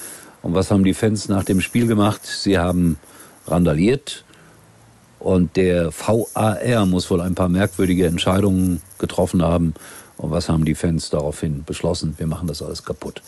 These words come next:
Haben das also alles zerstört. So viel zum Thema Videobeweis, Gerechtigkeit und das Gefühl, doch ungerecht behandelt zu werden. Ja, und all das, das ist mir irgendwie heute durch den Kopf gegangen,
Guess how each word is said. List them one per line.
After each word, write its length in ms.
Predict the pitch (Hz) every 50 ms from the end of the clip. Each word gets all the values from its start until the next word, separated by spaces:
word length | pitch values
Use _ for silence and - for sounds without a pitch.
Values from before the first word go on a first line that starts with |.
| - - - - - - - - _ -
Haben 160 | - 80 76
das 200 | 76 76 - -
also 280 | 71 82 80 78 73 71
alles 440 | 73 78 82 76 - - - - - - _ -
zerstört. 720 | - - - - - - - 82 67 60 - - - - - - - - - - - - - - - - - -
So 180 | - 85 87
viel 240 | - - 90 82 78
zum 220 | - - 76 76
Thema 400 | - 90 87 82 82 80 78 73 69 - - - - - - -
Videobeweis, 840 | 98 98 98 98 85 80 78 69 76 78 80 90 87 - - - - - - - - - - -
Gerechtigkeit 800 | - - - 92 87 - - - - - - 92 85 82 76 - - - - - - - - - - - - - -
und 180 | 71 85 80 78
das 160 | 82 80 -
Gefühl, 340 | - 101 - - 95 90 82
doch 160 | 78 95 -
ungerecht 540 | 90 78 80 80 85 - 76 71 - - -
behandelt 380 | 78 76 80 80 76 76 -
zu 180 | - - - 71
werden. 260 | - - - - - 76 - - - - - - - - -
Ja, 120 | - 82
und 160 | - 113 -
all 180 | - - 131 131
das, 320 | 139 139 139 123 - -
das 300 | - 135 131 123 - -
ist 240 | - - - 113 -
mir 100 | 120 110
irgendwie 320 | 101 - 120 110 107 104 104
heute 240 | 92 101 110 -
durch 80 | 101 90
den 140 | - 90 90
Kopf 180 | - 98 -
gegangen, 460 | - 95 85 78 82 87 90 92 95